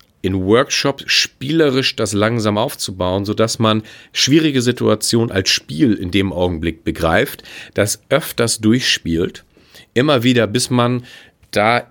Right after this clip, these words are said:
in sich Bilder hat, wie man dann reagieren kann in solchen schwierigen Situationen und dann den Schwierigkeitsgrad ein bisschen mehr anzieht, bis man irgendwann merkt, ups,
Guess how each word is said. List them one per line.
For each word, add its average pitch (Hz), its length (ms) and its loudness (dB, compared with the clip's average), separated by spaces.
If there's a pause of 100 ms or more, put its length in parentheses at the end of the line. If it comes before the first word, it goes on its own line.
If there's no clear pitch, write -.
in 185 340 2
sich 143 400 -2
Bilder 120 640 2
hat, 107 200 -4
wie 113 80 0
man 123 200 0
dann 110 160 0
reagieren 98 580 2
kann 87 180 -6
in 76 100 -8
solchen 71 260 -12
schwierigen 73 560 -8 (240)
Situationen 80 720 -4 (540)
und 101 180 -2 (100)
dann 160 360 0 (640)
den 110 100 0
Schwierigkeitsgrad 151 840 -2
ein 110 100 -4
bisschen 117 300 0
mehr 110 240 2
anzieht, 123 480 -2
bis 123 160 -4
man 120 160 0
irgendwann 120 300 2
merkt, 127 200 -2 (120)
ups, 320 300 0